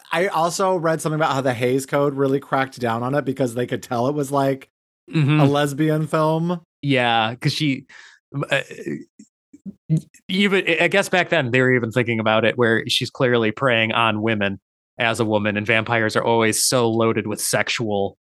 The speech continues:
Speaker 2: uh, imagery already, uh, or underlying, like, sexual themes. So, yeah,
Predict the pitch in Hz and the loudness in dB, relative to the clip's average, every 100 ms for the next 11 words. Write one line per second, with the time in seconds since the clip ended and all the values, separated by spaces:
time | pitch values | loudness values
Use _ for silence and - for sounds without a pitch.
0 | _ _ 123 107 101 - 120 113 110 110 | _ _ 0 2 0 -2 -2 -2 -2 -2
1 | 104 104 95 - 107 107 107 104 101 98 | 0 -2 -2 -2 0 0 0 -2 -4 -10
2 | - 127 107 107 107 113 117 123 113 110 | -4 0 2 2 0 -2 0 0 0 0
3 | 110 107 104 95 - 117 - 104 101 117 | 0 0 -4 -4 -4 -2 -4 -4 -2 -2
4 | 104 101 - 123 104 104 98 | -2 -4 -2 0 0 0 -2